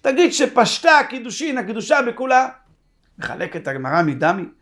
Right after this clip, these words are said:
אטם בהמה. הבהמה אין לה שום דעה עצמית. אז אם האדון הקדיש אותה, והוא רוצה שזה יתפשט בהכל, זה מתפשט.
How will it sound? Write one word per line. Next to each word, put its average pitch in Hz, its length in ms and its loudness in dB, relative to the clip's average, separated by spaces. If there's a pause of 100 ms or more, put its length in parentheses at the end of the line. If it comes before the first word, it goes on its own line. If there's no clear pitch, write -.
(300)
אטם 226 440 4
בהמה. 196 600 6 (2750)
הבהמה 165 640 0
אין 202 80 -2
לה 196 100 0
שום 220 260 -4
דעה 165 280 2
עצמית. - 580 -10 (420)
אז 226 160 -2
אם 392 140 0
האדון 269 520 4
הקדיש 196 560 -4
אותה, 156 340 -8 (680)
והוא 175 180 -2
רוצה 208 340 2
שזה 190 200 -6
יתפשט 226 460 -2
בהכל, 233 320 4
זה 208 100 -2
מתפשט. 165 640 -8